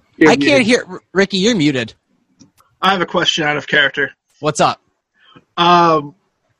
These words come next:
Speaker 3: I feel like at the end of last episode, I asked, I, t-, I said something to this dog about us borrowing a book, or I came to pick up a book.
Speaker 2: You came to pick up a book?
Speaker 3: I don't remember though, so I'm
Speaker 1: Yeah.
Speaker 3: just
Speaker 2: All right, I'll,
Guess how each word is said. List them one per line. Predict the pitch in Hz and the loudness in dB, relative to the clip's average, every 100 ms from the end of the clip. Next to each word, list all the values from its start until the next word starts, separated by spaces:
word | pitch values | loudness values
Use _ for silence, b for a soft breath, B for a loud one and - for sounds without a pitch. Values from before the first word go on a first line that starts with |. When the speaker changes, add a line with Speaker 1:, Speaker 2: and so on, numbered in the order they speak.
| _ _ | _ _
Speaker 3:
I | 175 185 | 0 0
feel | 180 - 208 240 | -2 -2 2 4
like | 226 202 | 4 2
at | 196 190 | 0 -2
the | 185 | -2
end | 170 185 190 | 0 0 -2
of | 160 147 | -4 -6
last | 160 170 170 - - | -4 0 0 -4 -8
episode, | 170 170 - 156 143 156 | -6 -6 -2 0 -2 0
I | 160 165 | -2 0
asked, | 156 160 156 - _ | -2 0 -2 -4 _
I, | 160 160 | -4 -4
t-, | 208 190 | -4 -2
I | 180 | -2
said | 180 185 190 | 0 -2 -2
something | - 190 185 180 | -2 -4 -2 -4
to | 165 | -2
this | 160 - | -4 -2
dog | 175 165 | 0 2
about | 165 151 156 | 2 0 0
us | 156 151 | 0 -2
borrowing | 151 156 151 147 143 | 0 4 4 2 -4
a | 135 | -6
book, | 139 131 - - - | -6 -8 -14 -20 -6
or | 143 | -4
I | 147 | -4
came | - 156 143 | -2 -4 -4
to | 143 | -8
pick | 143 143 | -8 -6
up | 156 | -8
a | 135 | -8
book. | 143 135 - - _ | -4 -6 -8 -20 _
Speaker 2:
You | 151 | -6
came | - 170 | -2 -4
to | 160 | -2
pick | 180 170 | -4 -4
up | 147 | -8
a | |
book? | 127 147 190 - _ _ _ _ _ b | -2 -2 -2 -8 _ _ _ _ _ b
Speaker 3:
I | 160 | 0
don't | 180 202 | 2 2
remember | 185 180 196 | 0 0 2
though, | 196 220 214 | 2 4 2
so | 190 180 | 2 0
I'm | |
Speaker 1:
Yeah. | 190 | 0
Speaker 3:
just | 175 - _ _ _ _ _ _ _ - | -6 -10 _ _ _ _ _ _ _ -2
Speaker 2:
All | 214 | 0
right, | 240 240 | 2 0
I'll, | 202 233 247 | 2 2 0